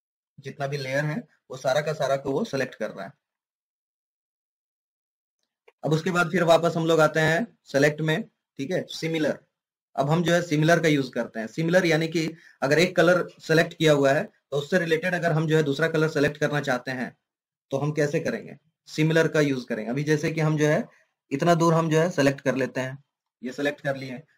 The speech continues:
अब उसके बाद हम जो है यहाँ पे आए, सिमिलर पे क्लिक किए, तो ये इससे मैच करता हुआ जो भी इसको कलर मिलेगा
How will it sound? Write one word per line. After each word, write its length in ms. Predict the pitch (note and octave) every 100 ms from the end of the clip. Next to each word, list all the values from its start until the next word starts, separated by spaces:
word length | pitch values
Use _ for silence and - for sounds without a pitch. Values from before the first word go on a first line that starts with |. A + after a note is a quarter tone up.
| -
अब 100 | C3+
उसके 160 | D3+ F3
बाद 180 | E3+
हम 140 | E3+ E3
जो 100 | D#3+
है 120 | D#3+
यहाँ 160 | D3 D3+
पे 120 | D3+
आए, 240 | D3+ F#3 G#3+
सिमिलर 400 | - D3 D#3 D3
पे 120 | D3+
क्लिक 240 | C3+ B2
किए, 180 | - A#2 - _ _ _ _ _ _ _ -
तो 60 |
ये 220 | C3+ D#3+ F#3
इससे 460 | D#3 C#3 - G#3+
मैच 300 | F#3+ D3 F3+
करता 280 | - E3+ F3
हुआ 140 | E3+ E3
जो 160 | C#3+
भी 120 | D3
इसको 160 | F3 E3+
कलर 280 | D3+ D3 D3+
मिलेगा 520 | B2+ B2+ A#2 F#2+